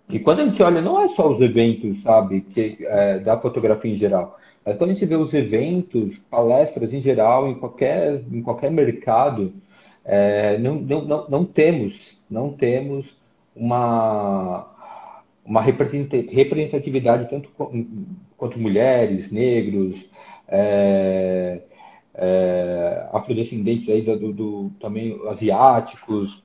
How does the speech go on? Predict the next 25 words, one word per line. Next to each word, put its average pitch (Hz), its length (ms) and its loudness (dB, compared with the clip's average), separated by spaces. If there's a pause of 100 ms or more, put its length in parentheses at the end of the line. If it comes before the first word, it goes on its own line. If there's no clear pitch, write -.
(100)
Meu, 139 220 4
a 110 80 0
gente 139 220 -8
tem, 160 300 -4
a 127 120 0
gente - 160 -6
sente 190 500 0
essa, 143 320 0
essa, 127 480 0
essa, 120 640 0 (960)
é, 101 720 4
essa 117 200 -4
falta 127 520 4
de 104 140 -4
verdade, 101 640 4
sabe, 110 600 2
sabe, 101 220 0
Léo? 95 240 -2 (360)
Então 143 240 4
é 190 60 10
um 196 60 10
assunto 190 320 2
muito, 185 280 0
muito 170 640 -2 (840)
recente, 139 760 -2